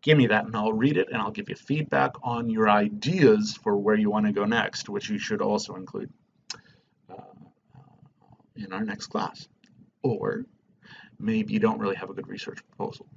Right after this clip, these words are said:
uh, or one that you don't think is feasible, or you, you don't have a research project that you've completed, or the one that you did, it's really done, or you really couldn't move it forward. Fine, come up with a new idea. Uh, what I would like to see in that regard then is a minimum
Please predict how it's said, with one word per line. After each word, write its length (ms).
uh, 280
or 220
one 180
that 100
you 80
don't 160
think 140
is 100
feasible, 540
or 100
you, 300
you 160
don't 160
have 100
a 80
research 380
project 400
that 100
you've 160
completed, 580
or 220
the 80
one 140
that 80
you 100
did, 540
it's 280
really 240
done, 520
or 340
you 120
really 220
couldn't 380
move 220
it 80
forward. 480
Fine, 400
come 180
up 120
with 120
a 40
new 120
idea. 380
Uh, 140
what 200
I 40
would 140
like 160
to 100
see 140
in 80
that 180
regard 440
then 380
is 280
a 80
minimum 720